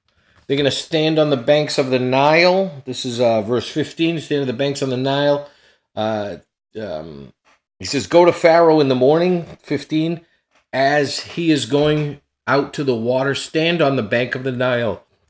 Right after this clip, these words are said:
to meet him, and take in your hand the staff that turns into a serpent, and you shall say to him, 'The Lord, the God of the Hebrews, sent me to you, saying, "Let my people go,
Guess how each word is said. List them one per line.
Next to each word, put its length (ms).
to 160
meet 340
him, 380
and 220
take 420
in 260
your 260
hand 420
the 100
staff 640
that 320
turns 360
into 260
a 40
serpent, 480
and 160
you 160
shall 240
say 280
to 100
him, 300
'The 100
Lord, 500
the 80
God 580
of 220
the 100
Hebrews, 720
sent 480
me 220
to 140
you, 380
saying, 320
"Let 220
my 200
people 380
go, 500